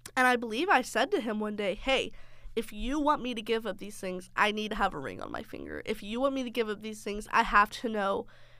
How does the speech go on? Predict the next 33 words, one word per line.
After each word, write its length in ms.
that 220
there 180
is 140
an 80
end 280
goal 160
I'm 160
working 340
towards," 520
which, 340
to 220
be 180
fair, 460
may 340
have 260
been 180
toxic 440
on 160
my 180
part. 420
Something 460
I 140
do 200
try 180
to 60
do 160
in 80
terms 300
of 100
our 120
relationship 760
is 140
acknowledge 720